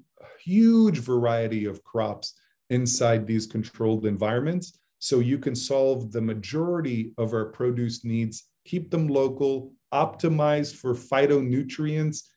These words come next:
and for taste, not just for transportation. For a long time, our food is optimized for transportation 'cause it has to sit in the belly of a ship <laughs> for three weeks before it gets to us, or in the belly of a plane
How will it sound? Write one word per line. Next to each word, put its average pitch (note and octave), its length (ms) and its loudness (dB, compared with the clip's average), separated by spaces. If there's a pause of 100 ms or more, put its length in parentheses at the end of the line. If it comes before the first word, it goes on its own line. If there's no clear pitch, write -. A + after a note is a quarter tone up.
(160)
and B2 220 2
for B2 160 0
taste, C#3 600 0
not A#2 200 -2
just B2 200 -6
for B2+ 100 -6
transportation. B2 840 0
For A2+ 180 -2
a G#2+ 40 2
long B2+ 300 2
time, B2 420 -4 (200)
our A#2 100 4
food C3 240 2
is B2 140 2
optimized A#2+ 640 0
for A#2 80 -4
transportation A#2 640 -2
'cause A#2 120 -2
it - 20 2
has A#2 140 2
to A2 80 -4
sit - 400 -2
in A#2 140 0
the G#2+ 60 -4
belly A#2 300 -2
of G2+ 140 -4
a G2 40 -6
ship - 380 -6 (280)
<laughs> - 840 -8
for C#3+ 100 -2
three C3+ 360 0
weeks C#3+ 320 2
before B2 320 0
it A#2+ 80 -4
gets B2+ 240 0
to C#3 180 -2
us, D#3+ 300 -2
or B2 360 2
in A#2+ 140 -2
the A2+ 60 -2
belly A2+ 320 0
of A2+ 120 -2
a G#2+ 60 -4
plane C3 720 -4